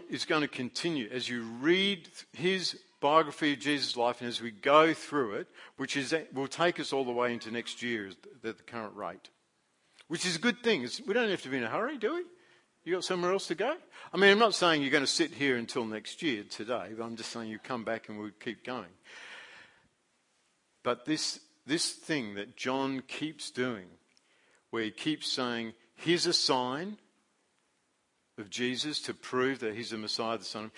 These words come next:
here's a dec-, here's a statement he made, and it's like, "Now you decide. Are you gonna decide for him? Are you gonna say, 'Yes'?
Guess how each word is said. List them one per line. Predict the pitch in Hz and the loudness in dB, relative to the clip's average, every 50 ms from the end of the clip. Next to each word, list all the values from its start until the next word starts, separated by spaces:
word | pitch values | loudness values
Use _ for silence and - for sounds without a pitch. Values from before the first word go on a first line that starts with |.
| - - - | -18 -18 -16
here's | - - 156 180 190 165 139 | -6 4 6 6 6 6 4
a | 160 | 2
dec-, | 131 120 160 160 - - - 117 | 2 4 2 2 2 0 -6 -10
here's | 98 123 156 170 143 151 | -2 2 2 2 2 2
a | 156 | 2
statement | - - - - 147 151 151 170 147 147 151 | 2 2 4 4 4 4 4 0 -2 -2 -2
he | 147 | -2
made, | 135 123 123 127 135 151 185 226 202 185 - _ _ _ _ _ _ _ _ - - - - _ _ _ | -2 -2 -2 -2 -2 -2 -4 -6 -8 -12 -18 _ _ _ _ _ _ _ _ -20 -20 -20 -20 _ _ _
and | 117 117 117 | -8 -6 -6
it's | 117 113 - - | -6 -4 -2 0
like, | 120 107 107 107 | 0 0 0 -2
"Now | 123 123 | -4 -6
you | 117 113 113 127 127 117 | -4 -4 -4 -4 -6 -6
decide. | 101 98 - - 123 113 110 104 90 90 87 - - _ _ _ _ _ _ _ | -6 -6 -6 -4 -4 -4 -4 -4 -6 -10 -16 -20 -20 _ _ _ _ _ _ _
Are | - 127 127 | -6 -4 -4
you | 123 131 131 | -2 -4 -4
gonna | 117 135 127 127 123 | -2 -2 -2 -2 -4
decide | 113 117 107 - - 120 113 131 139 127 | -6 -6 -6 -6 -4 -4 -4 -4 -6 -8
for | - - - 131 123 135 135 | -12 -8 -6 -4 -2 -2 -2
him? | - 156 185 226 - - _ _ _ _ _ _ _ _ _ _ | -4 -6 -8 -8 -10 -12 _ _ _ _ _ _ _ _ _ _
Are | 120 123 | -4 -2
you | 139 | 2
gonna | 139 165 156 143 123 - | 4 4 4 4 2 -2
say, | - - - 143 135 139 147 185 175 | -8 -2 2 2 4 4 2 0 -4
'Yes'? | 117 110 123 143 175 175 - - - - - | -4 0 2 2 2 2 0 -2 -2 -4 -4